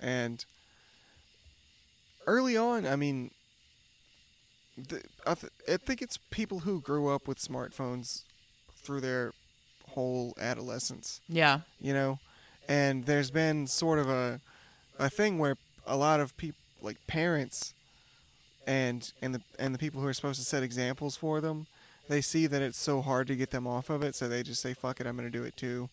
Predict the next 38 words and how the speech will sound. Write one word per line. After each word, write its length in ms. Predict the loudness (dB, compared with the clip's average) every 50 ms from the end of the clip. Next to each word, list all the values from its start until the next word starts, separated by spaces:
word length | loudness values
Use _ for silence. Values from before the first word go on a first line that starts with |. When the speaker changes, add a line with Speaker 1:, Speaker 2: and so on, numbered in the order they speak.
| -8 -2
Speaker 2:
Yeah, 160 | 4 6 6
yeah. 240 | 8 8 8 6 6 2 -2 -8 -6
Speaker 1:
And 420 | -4 -2 -2 -2 -2 -4 -8 -12 -16 -18 -20 -20 -20 -20 -20 -20 -20 -20 -20 -20 -20 -20 -20 -20 -20 -20 -20 -20 -20 -20 -20 -20 -20 -20 -20 -16 -6
Speaker 2:
It's 80 | -2 2
Speaker 1:
it's 40 | 4
Speaker 2:
just 120 | 4 4
Speaker 1:
easy 220 | 4 4 4 4 4
to 40 | 4
Speaker 2:
easier. 260 | 4 6 6 6 6
Speaker 1:
fall 80 | 4 2
into 120 | 0 0
that 200 | 0 0 -2 -2
because 320 | -4 -4 -2 -2 -2 0 0
everything 640 | 0 0 0 0 -2 -2 -2 -2 -2 -4 -6 -8 -8 -8
about 440 | -6 -4 0 2 2 2 2 0 -2
that 200 | -4 -6 -6 -6
fucking 320 | -6 -6 -6 -6 -6 -6 -6
device 400 | -4 -2 0 0 0 0 -2 -4
in 60 | -4
everyone's 400 | -4 -4 -4 -6 -6 -6 -6 -6
pocket 480 | -6 -4 -2 -2 -2 -4 -6 -6 -8 -8 -14 -20 -20 -20 -20 -20 -12 -6
is 220 | -4 -4 -4 -2
designed 540 | 0 0 0 0 0 2 2 2 2 0 0
to 80 | -2 -4
rope 300 | -4 -4 -4 -4 -2 -4
us 140 | -4 -2 -2
in 160 | -2 -2 -2
as 160 | -4 -4 -4
much 200 | -6 -6 -4 -6
as 40 | -6
it 120 | -8 -6 -6
can. 340 | -4 -2 -2 -2 0 2
Speaker 2:
Yeah, 280 | 4 6 6 6 6 6
it 100 | 6 6
is. 500 | 6 6 6 6 4 2 -4 -8 -12 -12 -14 -6 -4
It's 260 | -4 -4 -2 -4 -6
fucking 360 | -2 0 0 0 2 2 2
heroin. 840 | 2 2 4 4 4 4 4 4 2 2 2 0 0 -2 -6 -10 -14